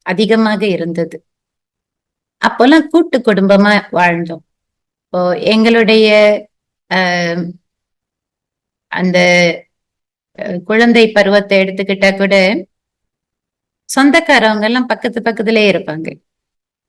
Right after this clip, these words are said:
ஒரு தோட்டம் அப்படின்னு சொல்லும் போது, ஆஹ், மாமாவுடைய வீடு அங்கதான் இருக்கும், சிற்றப்பாவுடைய வீடு அங்கதான் இருக்கும்.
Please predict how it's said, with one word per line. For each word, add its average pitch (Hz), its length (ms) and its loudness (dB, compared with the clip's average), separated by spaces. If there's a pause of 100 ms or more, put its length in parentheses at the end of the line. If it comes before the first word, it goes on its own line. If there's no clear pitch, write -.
(100)
ஒரு 190 360 0
தோட்டம் 226 420 2
அப்படின்னு 196 400 0
சொல்லும் 196 400 -2
போது, 190 600 0 (440)
ஆஹ், 180 360 -2 (100)
மாமாவுடைய 202 1040 2
வீடு 196 260 2
அங்கதான் 185 340 -2
இருக்கும், 180 500 -4
சிற்றப்பாவுடைய 208 760 0
வீடு 190 240 2
அங்கதான் 180 400 -2
இருக்கும். 202 480 -4